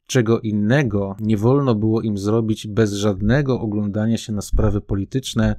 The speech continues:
gdyż byłoby to tchórzliwe i małoduszne. Czy rzeczywiście tak powinien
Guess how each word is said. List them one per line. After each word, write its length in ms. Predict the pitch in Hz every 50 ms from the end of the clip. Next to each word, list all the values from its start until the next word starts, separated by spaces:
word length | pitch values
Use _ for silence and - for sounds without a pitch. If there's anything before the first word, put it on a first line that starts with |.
| - 107
gdyż 240 | 104 113 107 104
byłoby 440 | 101 98 127 147 143 127 107 120 110
to 360 | - - 120 110 110 113 110 -
tchórzliwe 840 | - - - 175 185 156 127 120 113 110 104 107 107 107 107 107 113
i 120 | 127 123
małoduszne. 720 | 117 107 104 107 101 101 123 120 117 - - 101 101 98 - _ _ _ _ _ _ _ _ _ _ _ _ _ _ _ _
Czy 100 | - 117
rzeczywiście 920 | 107 113 104 - - 120 110 120 127 - - - - 117 113 113 113 117 120
tak 400 | 123 117 113 104 - - - - -
powinien 560 | - 107 101 104 104 104 104 104 101 107 104